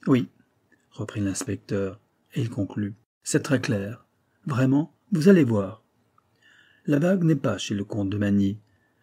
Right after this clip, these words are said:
La bague n'a pu sortir ni par la porte, ni par les fenêtres, ni par la lucarne de la salle de bain. Elle n'a pas pu tomber non plus dans la cour. Et vous trouvez cela clair ? Sans doute.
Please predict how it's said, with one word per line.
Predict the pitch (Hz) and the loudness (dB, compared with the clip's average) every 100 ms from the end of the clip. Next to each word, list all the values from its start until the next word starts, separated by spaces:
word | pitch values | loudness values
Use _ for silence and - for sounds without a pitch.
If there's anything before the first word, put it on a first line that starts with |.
| _ - | _ -6
La | 143 | 0
bague | 127 139 170 151 | 0 0 -2 0
n'a | 147 | 2
pu | 147 151 | 0 -2
sortir | - 143 - 135 | -6 -6 -4 0
ni | 127 143 | 2 2
par | 131 | 0
la | 127 | -4
porte, | 127 - 170 165 - | -4 -2 -2 -4 -4
ni | 139 | -4
par | 139 127 | -2 -6
les | 120 | -6
fenêtres, | - 143 151 165 160 127 | -4 -2 0 -2 -4 0
ni | 143 | 0
par | 147 139 | 0 -2
la | 127 | -2
lucarne | 123 131 156 147 160 | -4 -4 -2 -2 0
de | 131 | 0
la | 104 | 0
salle | 104 151 | -2 0
de | 135 | 0
bain. | 101 - _ _ _ _ _ _ _ _ | 0 -6 _ _ _ _ _ _ _ _
Elle | - 120 117 | -6 -4 -2
n'a | 117 | -2
pas | 110 | -4
pu | 110 120 | -6 -6
tomber | - 117 151 | -2 0 4
non | 143 110 | 2 2
plus | - 151 | 0 2
dans | 123 | 2
la | 104 | 0
cour. | - 95 - _ _ _ _ _ _ - | -6 -12 -14 _ _ _ _ _ _ -2
Et | 170 | 0
vous | 180 | 0
trouvez | - 196 | 0 0
cela | 185 196 | 0 -4
clair ? | 165 - 98 92 _ _ | -6 -8 -12 -14 _ _
Sans | - - 107 | -8 -4 -2
doute. | 123 190 | -2 -4